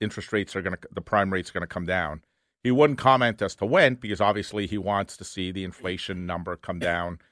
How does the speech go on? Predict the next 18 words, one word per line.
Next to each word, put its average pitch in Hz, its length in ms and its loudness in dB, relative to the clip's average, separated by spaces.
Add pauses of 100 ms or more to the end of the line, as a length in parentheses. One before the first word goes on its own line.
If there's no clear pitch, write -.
(300)
into 113 200 -2
the 107 80 0
mid 101 280 -4
twos 87 320 -6
if 80 100 -12
possible, 90 420 -4
and 87 120 -10
trending 101 360 -2
towards 92 280 -6
a 92 40 -10
two, 107 220 -6
as 95 100 -8
well 131 220 4
as 120 80 0
core 117 240 0
inflation 90 480 -6
come 85 160 -10
down. 73 380 -6